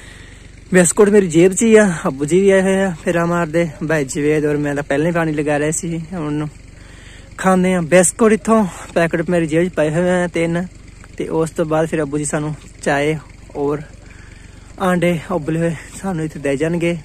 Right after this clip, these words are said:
ਕਿਉਂਕਿ ਮੇਰਾ ਤਾਂ ਭਾਈ ਦਾ ਟਾਈਮ ਨਹੀਂ ਲੱਗਦਾ ਹੈਗਾ। ਮਾਸ਼ਾਅੱਲਾ ਡਬਲ ਪਾਣੀ ਆ ਤੇ ਬੜਾ ਸਾਡਾ ਬੋਰ ਆ, ਪਾਣੀ ਦੀ ਕਾਫੀ ਸਪੀਡ ਹੁੰਦੀ ਆ। ਤੁਸੀਂ ਦੇਖ ਸਕਦੇ ਹੋ ਮਾਸ਼ਾਅੱਲਾ ਚੱਕੋ ਚੱਕ ਪਾਣੀ ਜਾ ਰਿਹਾ ਕਿਆਰੇ 'ਚ।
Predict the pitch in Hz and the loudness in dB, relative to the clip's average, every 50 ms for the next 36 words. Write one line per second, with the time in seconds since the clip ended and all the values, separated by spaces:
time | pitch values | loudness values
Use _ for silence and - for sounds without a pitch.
0 | - - - - - - - - - - 160 147 160 160 160 151 143 147 147 139 | -16 -20 -20 -20 -20 -20 -20 -20 -12 -10 -6 -6 -4 -4 -2 -4 -4 -4 -4 -4
1 | - 151 151 156 156 147 143 135 - 156 151 147 151 160 165 165 165 160 165 160 | -6 -6 -4 -4 -4 -4 -4 -6 -4 -4 -2 -2 -2 -2 0 0 0 0 0 0
2 | 160 160 160 156 156 160 156 160 - - - - - - - - - - - 175 | 0 0 0 -2 -2 -2 -4 -6 -8 -16 -20 -20 -20 -20 -20 -20 -20 -12 -8 -6
3 | 160 156 139 165 160 156 151 151 143 156 165 170 - 160 147 151 151 156 165 170 | -6 -4 -2 -4 -4 -2 -4 -2 0 0 0 0 0 0 0 2 0 0 2 2
4 | 175 175 156 - - - - - - - 170 156 139 131 127 131 147 151 151 156 | 0 -2 -4 -8 -14 -20 -20 -20 -10 -4 -4 -4 -4 -4 -4 -2 0 2 2 2
5 | 156 156 175 151 160 156 147 131 139 143 143 151 156 160 160 - - 143 139 147 | 2 0 0 -2 -2 -2 -2 0 0 0 2 2 0 -2 -2 -2 -4 -2 -2 -2
6 | 151 151 147 - 147 151 151 175 170 - 165 - 139 131 131 - 135 131 123 123 | -4 -4 -2 -2 -4 -2 -2 -4 -4 -6 -4 -4 -4 -4 -4 -4 -6 -4 -2 -2
7 | 123 123 123 135 143 - - - - - - - - - - - - - - - | -2 -2 -4 -6 -10 -16 -20 -20 -20 -20 -20 -20 -20 -20 -20 -20 -20 -20 -20 -20
8 | - - - - - - - - - - - - - - - 139 131 127 143 143 | -20 -20 -20 -20 -20 -20 -20 -20 -20 -20 -20 -20 -18 -12 -10 -10 -6 -2 -2 -2
9 | 143 - - 160 151 156 151 147 143 147 147 - - 156 143 147 147 - 165 156 | -2 -2 -4 -2 -2 -2 -2 -2 -4 -4 -4 -4 -6 -4 -4 -4 -4 -6 -6 -4
10 | - 156 147 - 170 165 - - 151 147 147 151 143 143 135 131 135 139 143 147 | -4 -4 0 0 -2 -2 -2 -4 -4 -4 -4 -4 -4 -4 -4 -2 -2 -4 -4 -4
11 | 139 131 131 131 | -4 -6 -6 -8